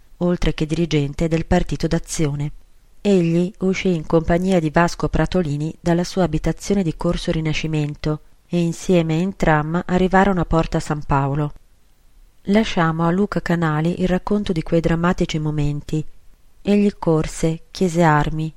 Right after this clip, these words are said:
ne ebbe. Con le giberne e la baionetta sull'abito civile, primo partigiano, cominciò a combattere,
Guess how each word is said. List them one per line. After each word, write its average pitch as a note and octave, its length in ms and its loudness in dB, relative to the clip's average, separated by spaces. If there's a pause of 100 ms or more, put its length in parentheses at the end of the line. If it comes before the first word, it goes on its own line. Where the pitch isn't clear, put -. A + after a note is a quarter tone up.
(140)
ne E3+ 340 2
ebbe. D3+ 360 -2 (380)
Con F#3+ 160 0
le F#3 120 4
giberne D#3 640 2
e E3 80 0
la E3 100 2
baionetta E3 520 2
sull'abito E3 500 0
civile, D3+ 580 -2 (320)
primo F3+ 320 4
partigiano, D#3 800 0
cominciò E3+ 540 0
a F#3 60 0
combattere, D#3 800 -2